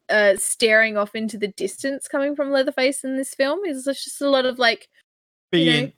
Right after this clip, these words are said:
Speaker 2: be in the
Speaker 1: pensive, like,
Speaker 2: scene.
Speaker 1: "Yeah, I'm, I'm here, guys, and I'm doing a really good job of being here." Yeah,
Speaker 2: There was heaps
Speaker 1: sure.
Speaker 2: of yelling and screaming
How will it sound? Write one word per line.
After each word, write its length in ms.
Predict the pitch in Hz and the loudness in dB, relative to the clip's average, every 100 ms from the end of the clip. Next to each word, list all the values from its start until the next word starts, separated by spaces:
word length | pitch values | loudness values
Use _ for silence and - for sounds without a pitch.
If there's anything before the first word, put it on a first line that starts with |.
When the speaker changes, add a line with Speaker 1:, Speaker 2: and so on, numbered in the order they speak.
| - | 0
Speaker 2:
be 160 | 165 | 2
in 100 | 156 | 2
the 60 | 147 | 0
Speaker 1:
pensive, 160 | 139 139 | 0 0
like, 240 | 139 240 | 2 0
Speaker 2:
scene. 100 | 117 120 - - _ _ _ _ _ _ - | -2 -8 -20 -20 _ _ _ _ _ _ 0
Speaker 1:
"Yeah, 260 | 294 247 202 | 6 6 6
I'm, 240 | - 370 | 2 2
I'm 180 | 269 339 | 2 0
here, 240 | 330 370 359 | 4 4 4
guys, 360 | 208 190 247 | 2 0 -2
and 80 | 262 | -2
I'm 100 | 269 | -2
doing 220 | 277 311 | 0 0
a 60 | 311 | -2
really 360 | 311 349 370 320 | 2 4 4 2
good 220 | 302 254 | 0 0
job 260 | 311 285 | 2 2
of 180 | 220 190 | 0 -8
being 380 | - 262 254 247 | -4 0 0 0
here." 420 | 208 190 175 180 - _ _ _ _ _ _ | -2 -2 -2 -4 -10 _ _ _ _ _ _
Yeah, 260 | 214 202 185 | -2 0 0
Speaker 2:
There 100 | 170 | 0
was 160 | 175 | -2
heaps 220 | 160 175 | -2 -2
Speaker 1:
sure. 300 | - 233 80 | 0 -2 -2
Speaker 2:
of 60 | 120 | -2
yelling 600 | 127 131 135 120 110 190 - | 2 4 2 -2 -4 -10 -8
and 220 | 117 117 | -8 -8
screaming 1000 | - - - 113 113 117 113 110 104 107 | -12 -12 -12 -6 -4 -2 -4 -4 -6 -12